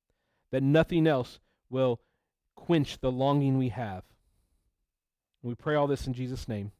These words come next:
Amen. Ecclesiastes chapter one, verse twelve says this, "I, the teacher, have been king over Israel in Jerusalem.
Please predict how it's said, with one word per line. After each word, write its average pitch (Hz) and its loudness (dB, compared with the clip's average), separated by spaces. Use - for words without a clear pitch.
Amen. 110 -6
Ecclesiastes 160 2
chapter 156 -2
one, 139 0
verse 131 -6
twelve 143 -2
says 131 -4
this, 131 -2
"I, 160 4
the 180 2
teacher, 147 -4
have 170 2
been 175 6
king 226 4
over 175 4
Israel 139 0
in 143 0
Jerusalem. 127 -4